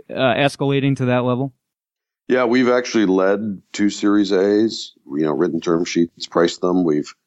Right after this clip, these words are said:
Speaker 2: put money into a B and a C, and, you know, we're very active in the seed stage as well. Our, our typical check size is two hundred thousand, five hundred thousand, and a million dollars. We've done a number of checks at each of those sizes.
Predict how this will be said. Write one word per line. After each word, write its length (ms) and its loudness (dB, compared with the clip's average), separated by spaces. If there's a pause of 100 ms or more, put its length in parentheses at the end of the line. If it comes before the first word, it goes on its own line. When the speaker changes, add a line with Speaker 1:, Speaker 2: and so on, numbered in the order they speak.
(300)
Speaker 2:
put 100 -2
money 340 2
into 320 2
a 40 2
B 460 2
and 200 0
a 60 0
C, 600 0 (460)
and, 480 0
you 100 -4
know, 200 -2
we're 260 0
very 300 2
active 420 -2 (140)
in 180 0
the 80 2
seed 240 -2
stage 320 -4
as 140 -10
well. 220 2
Our, 180 0 (340)
our 120 -2
typical 420 -2 (180)
check 220 -4
size 420 0
is 360 -6
two 120 -2
hundred 240 2
thousand, 560 0
five 200 2
hundred 260 -2
thousand, 420 0
and 80 -4
a 40 -4
million 320 0
dollars. 400 0
We've 140 -16
done 200 -4
a 20 -2
number 240 0
of 80 -6
checks 480 -4
at 160 -2
each 180 -2
of 80 -2
those 200 0
sizes. 680 0